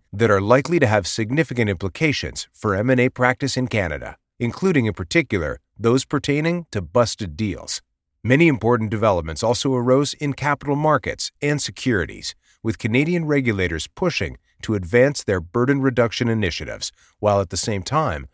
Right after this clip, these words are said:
reacting to dramatic increases in capital markets activity levels. Many issuers sought to become public or take advantage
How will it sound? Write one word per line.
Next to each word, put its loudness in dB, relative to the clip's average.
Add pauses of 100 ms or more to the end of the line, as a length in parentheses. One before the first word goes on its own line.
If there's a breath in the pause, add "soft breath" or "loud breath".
(200)
reacting 0
to -8
dramatic 0
increases -2 (180 soft breath)
in -6
capital 2
markets 2
activity 0
levels. -2 (1120)
Many 6
issuers -2
sought 2
to -10
become 2
public -4 (100)
or 2
take 0
advantage 0